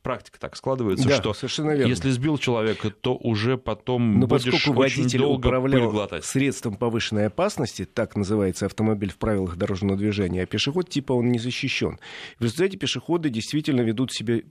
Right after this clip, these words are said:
Speaker 2: порой совершенно непредсказуемо, и мы это все видели, серьезно, э, представляет опасность. Тут хотя бы в рамках этой кампании однозначно д-, в пятнадцати регионах будут во время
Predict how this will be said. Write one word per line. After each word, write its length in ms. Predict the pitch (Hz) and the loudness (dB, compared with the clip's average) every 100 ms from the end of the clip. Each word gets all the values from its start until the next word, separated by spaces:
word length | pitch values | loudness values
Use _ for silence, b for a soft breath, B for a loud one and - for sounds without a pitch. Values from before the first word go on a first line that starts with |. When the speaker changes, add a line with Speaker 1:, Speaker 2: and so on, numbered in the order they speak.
| _ | _
Speaker 2:
порой 300 | - 123 131 | -2 0 2
совершенно 500 | - 123 127 143 104 | 2 2 2 2 2
непредсказуемо, 1120 | 95 104 110 104 - 113 98 104 104 123 165 | 2 0 0 -4 -4 -2 0 0 0 0 -2
и 160 | - 104 | -2 -2
мы 200 | 98 110 | 0 0
это 160 | 104 98 | 0 -6
все 180 | - | -4
видели, 500 | 101 95 92 117 143 - B B B B - | -2 -2 -2 -2 -2 -6 B B B B -6
серьезно, 560 | 110 - 120 120 107 117 | -4 0 2 2 2 2
э, 580 | 113 85 107 107 107 95 | 0 0 0 2 0 -2
представляет 500 | - 101 - 120 110 | -6 -6 0 0 0
опасность. 360 | 117 107 - 101 | -2 -4 -4 -6
Тут 160 | 156 - | -6 -4
хотя 280 | 143 160 | -2 -2
бы 80 | 135 | -2
в 80 | 123 | 0
рамках 340 | 143 127 113 | 0 -2 -6
этой 180 | 127 120 | -6 -4
кампании 520 | - 113 107 156 180 156 104 - B B | -2 -2 0 0 2 2 0 -4 B B
однозначно 720 | 110 110 120 117 107 - 101 | -2 0 2 2 0 0 -4
д-, 140 | 92 | -4
в 180 | 101 - | -8 -8
пятнадцати 460 | - 120 143 - 127 | -6 -2 -2 -2 -4
регионах 520 | 113 123 165 165 - | 0 2 2 2 -2
будут 260 | 104 127 117 | -4 -4 -2
во 60 | |
время 280 | 117 117 117 | 0 2 0